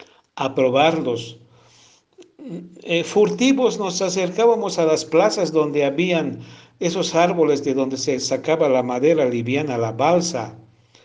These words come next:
Y cual, cual furtivos, eh, hurtábamos pedazos de esa madera porque sabíamos que era una madera liviana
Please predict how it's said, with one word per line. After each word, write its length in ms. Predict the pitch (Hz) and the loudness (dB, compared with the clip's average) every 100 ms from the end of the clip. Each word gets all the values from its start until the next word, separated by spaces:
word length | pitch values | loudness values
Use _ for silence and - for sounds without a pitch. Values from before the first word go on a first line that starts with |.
| _ _ _ _ _ _ | _ _ _ _ _ _
Y 200 | 165 165 | -4 0
cual, 400 | 160 160 165 160 | 4 4 4 2
cual 240 | 160 156 | 2 2
furtivos, 760 | 156 165 156 - 240 220 160 - | 2 0 0 0 0 0 0 0
eh, 160 | 147 143 | -4 0
hurtábamos 800 | 170 156 160 190 226 185 151 135 | 0 0 2 0 2 0 -2 -4
pedazos 500 | - 139 175 175 160 | -2 2 2 2 -2
de 60 | 147 | -2
esa 180 | 143 | -4
madera 480 | 135 135 139 196 185 | -4 -4 -2 0 -2
porque 240 | 143 123 127 | -4 -10 -8
sabíamos 600 | 143 139 165 160 147 - | -6 -4 -2 -4 -6 -8
que 100 | 147 | -6
era 100 | 139 | -6
una 140 | 139 | -6
madera 380 | 127 131 147 143 | -6 -4 -2 0
liviana 640 | 123 120 120 143 165 127 | -2 -4 -4 -2 -4 -6